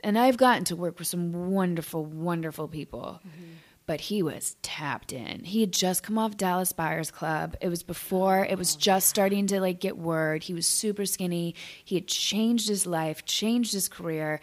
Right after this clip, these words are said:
Speaker 1: and these were the projects that his career was riding on. So he was, he, he was, ge-, it was on. It was so fun.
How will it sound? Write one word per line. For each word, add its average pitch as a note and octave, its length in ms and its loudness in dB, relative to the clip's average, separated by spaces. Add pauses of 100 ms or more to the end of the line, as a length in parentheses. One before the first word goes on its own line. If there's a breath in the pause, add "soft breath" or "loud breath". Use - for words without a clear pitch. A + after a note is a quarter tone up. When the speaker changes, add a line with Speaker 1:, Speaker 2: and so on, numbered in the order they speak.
(180 loud breath)
Speaker 1:
and D#3+ 240 -4
these A3 260 4
were F3+ 120 2
the - 80 -6
projects D3+ 500 -4
that E3 100 -6
his D#3 140 -2
career D#3 320 -2
was E3+ 180 -6
riding E2+ 360 -6
on. G#2 340 -6 (420 soft breath)
So E3+ 140 -6
he G3+ 240 -2
was, B2 480 -2 (420 soft breath)
he, F#3 280 -2 (240)
he F3 180 -2
was, - 320 -4
ge-, - 180 -8
it F#3 140 0
was C#3+ 200 -6 (100)
on. B2+ 600 -6
It F#3+ 120 2
was E3+ 140 2
so A3 480 4
fun. - 580 -8